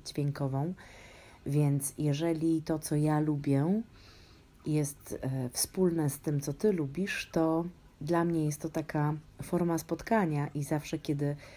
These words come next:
piszesz mi dobre słowo, em, to niewątpliwie ma dla mnie ogromną wartość, bo to oznacza, że jest to faktycznie relacja pomiędzy nami, a nie pusty,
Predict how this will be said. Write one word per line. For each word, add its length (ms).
piszesz 380
mi 120
dobre 300
słowo, 540
em, 760
to 100
niewątpliwie 640
ma 140
dla 140
mnie 200
ogromną 480
wartość, 540
bo 300
to 120
oznacza, 480
że 160
jest 200
to 60
faktycznie 640
relacja 560
pomiędzy 520
nami, 440
a 100
nie 480
pusty, 640